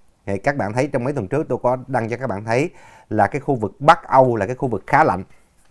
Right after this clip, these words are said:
Ở Bắc Âu là cái khu vực khá lạnh. Thì bây giờ gần như là tám, chín cái bến cảng ở khu vực đó đã bị Trung Quốc thao túng, khai thác và khiến cho môi trường ở khu vực đó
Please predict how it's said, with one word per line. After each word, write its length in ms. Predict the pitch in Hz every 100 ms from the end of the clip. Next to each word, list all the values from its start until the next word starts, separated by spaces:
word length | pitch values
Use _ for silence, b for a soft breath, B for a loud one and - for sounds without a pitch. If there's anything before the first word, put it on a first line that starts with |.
| _ _ - _
Ở 100 | -
Bắc 160 | 120 -
Âu 160 | 127 120
là 80 |
cái 80 | 117
khu 140 | 123 120
vực 120 | 107
khá 160 | 139 151
lạnh. 220 | 98 104 b b b
Thì 100 | 120
bây 140 | 123 135
giờ 140 | 117
gần 300 | 104 113 113
như 100 | 131
là 120 | 131
tám, 320 | 101 120 170 190
chín 220 | 180 190
cái 100 | 175
bến 160 | 160
cảng 300 | 175 90 113
ở 160 | - 98
khu 160 | - 113
vực 160 | 95
đó 320 | 113 117 151 - b b b
đã 220 | 113 110
bị 180 | 143 110
Trung 220 | 110 123
Quốc 140 | 135 -
thao 220 | - 127 120
túng, 260 | 127 165 - - _
khai 280 | - 135 123
thác 340 | 135 170 -
và 160 | 110 101
khiến 260 | 135 165
cho 140 | 143 120
môi 200 | 120 113
trường 260 | 113 95
ở 260 | 92 85 131
khu 120 | -
vực 160 | 117 -
đó 300 | 107 110